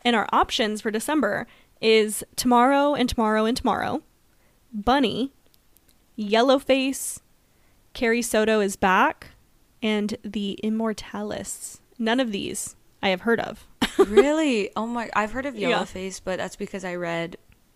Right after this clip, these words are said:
Speaker 2: The Poppy War, which is by the same author. And I'll probably read
Speaker 1: Mm.
Speaker 2: Yellowface anyway, but, and I've heard of Tomorrow, Tomorrow, Tomorrow. I haven't read it, but I've heard really, really good things about it.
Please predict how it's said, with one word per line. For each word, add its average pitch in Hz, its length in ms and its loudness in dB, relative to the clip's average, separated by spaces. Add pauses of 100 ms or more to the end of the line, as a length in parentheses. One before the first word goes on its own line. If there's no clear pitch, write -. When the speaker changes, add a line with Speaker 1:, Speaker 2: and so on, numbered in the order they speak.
(180)
Speaker 2:
The 190 160 -8
Poppy 170 320 -8
War, 190 320 -6 (160)
which 180 160 -10
is 170 100 -10
by 165 140 -14
the 160 100 -12
same - 280 -12
author. - 480 -12 (480)
And 196 100 -4
I'll 185 80 0
probably 190 280 -4
read 220 140 -6
Speaker 1:
Mm. 214 60 -8
Speaker 2:
Yellowface - 420 -8
anyway, 98 460 -12
but, 101 260 -6 (1300)
and 240 120 -2
I've 277 120 -2
heard 302 80 -2
of 302 80 -4
Tomorrow, 226 260 -4
Tomorrow, 208 280 -8
Tomorrow. 180 460 -6
I - 60 -2
haven't 185 300 -6
read 170 160 -4
it, 175 160 -4
but 185 100 -6
I've 175 140 -4
heard 180 220 -8
really, 175 460 -6
really 104 300 -10
good 107 220 -14
things 107 240 -14
about - 280 -10
it. - 200 -12